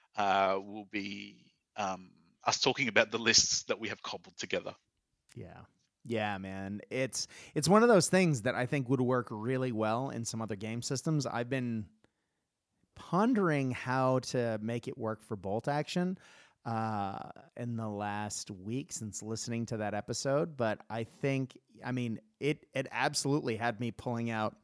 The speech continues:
Speaker 2: Horus Heresy, uh, books, going, "Wait, what,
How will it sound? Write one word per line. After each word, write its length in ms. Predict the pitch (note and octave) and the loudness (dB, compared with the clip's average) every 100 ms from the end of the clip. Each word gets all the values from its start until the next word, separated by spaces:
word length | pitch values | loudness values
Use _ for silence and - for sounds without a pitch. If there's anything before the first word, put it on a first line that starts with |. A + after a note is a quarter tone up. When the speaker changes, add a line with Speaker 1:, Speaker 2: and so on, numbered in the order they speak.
| _ _ _ _ _ - - | _ _ _ _ _ -20 -8
Speaker 2:
Horus 340 | - C3+ C3 | 0 2 2
Heresy, 600 | B2 C3+ C#3 C3 A#2 G#2 - | 0 0 0 -2 -4 -6 -8
uh, 260 | G#2 G2+ | -10 -10
books, 480 | F#2+ A2+ G2 - - - _ - - _ | -6 -4 -4 -6 -10 -12 _ -20 -20 _
going, 280 | - C3+ B2+ | 0 2 2
"Wait, 180 | C3 F#2 - | 0 -2 -6
what, 220 | A2+ | -8